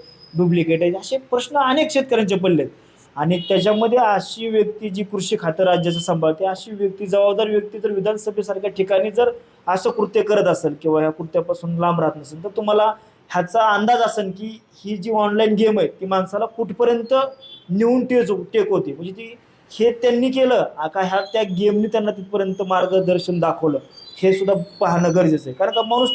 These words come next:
तेवढा त्याच्यामध्ये आहारी जातो, की तेवढा माणूस त्यात गुंतला जातो,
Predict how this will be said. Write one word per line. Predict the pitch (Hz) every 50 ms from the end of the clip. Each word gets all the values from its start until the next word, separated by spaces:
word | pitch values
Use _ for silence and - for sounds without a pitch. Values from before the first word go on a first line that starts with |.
| 285 - -
तेवढा | 247 233 233 247 247
त्याच्यामध्ये | 240 240 233 240 240 240 233 240
आहारी | 208 196 190 190 196
जातो, | 185 156 - - - - _ _ _ _ _ _ _ _ _
की | - 175
तेवढा | 175 - 202 185 190 202
माणूस | 202 202 202 202 202 -
त्यात | 196 185 180
गुंतला | 180 208 190 - 240
जातो, | - - - 143